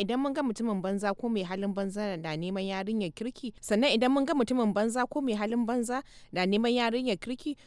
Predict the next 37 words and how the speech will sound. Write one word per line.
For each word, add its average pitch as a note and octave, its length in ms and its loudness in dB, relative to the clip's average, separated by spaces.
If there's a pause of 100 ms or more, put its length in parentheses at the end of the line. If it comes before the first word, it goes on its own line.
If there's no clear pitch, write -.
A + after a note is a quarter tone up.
(120)
to G#3+ 140 2
mu G#3 60 6
yi F#3 60 2
ƙoƙarin B3 380 0
shaida A3 340 0
wa G#3+ 80 0
iyayenta A3 540 -2
su A#3+ 140 -8
kuma A#3+ 200 -2
iyayen A3+ 400 0
su - 140 -8
yi G#3+ 80 -2
amfani F3+ 460 -2
da G#3 100 -2
dabaru D#3+ 560 -4 (260)
wajen G#3 300 0
wayar A3+ 180 2
wa G3+ 120 0
yarinyar G3 440 -2
da D3+ 120 -6
kai E3 240 -6 (280)
akan - 220 0
illar B3 320 0
wanda F#3+ 220 2
take F3 320 -6
so, - 240 -12
amma F#3+ 260 -2
fa - 100 -4
idan G3+ 280 -2
wanda A#3 160 -2
take G3 260 -8
so A3 160 -6
ɗin G#3 220 -6 (280)
na D#3+ 120 -4
da D3 100 -4
halin D#3+ 380 -4
banza." D#3 400 -6